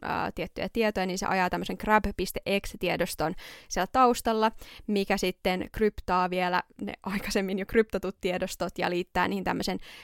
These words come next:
piste Z R B päätteen, mistä tämän voi tunnistaa sitten muun muassa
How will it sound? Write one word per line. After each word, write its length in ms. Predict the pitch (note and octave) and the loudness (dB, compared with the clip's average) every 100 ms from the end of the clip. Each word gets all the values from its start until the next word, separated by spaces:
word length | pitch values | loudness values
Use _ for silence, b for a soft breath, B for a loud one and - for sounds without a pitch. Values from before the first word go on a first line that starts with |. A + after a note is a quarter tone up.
| B - | B -6
piste 300 | - G#3 - F#3+ - | -2 0 2 0 2
Z 80 | A3 G#3 - - G3 | 2 2 -4 0 2
R 120 | G3 | 2
B 80 | F#3 F#3 F#3 | 2 2 4
päätteen, 540 | F#3+ F#3 F#3+ - F#3+ | 4 4 2 0 -2
mistä 220 | - - - | -2 -4 0
tämän 200 | D4+ G3+ | 2 4
voi 120 | F3+ | 4
tunnistaa 460 | F3 E3+ - - - | 2 -2 -2 -4 -4
sitten 400 | - - - F3 | -6 -6 -8 -8
muun 200 | - - | -8 -6
muassa 340 | - - - | -4 -4 -4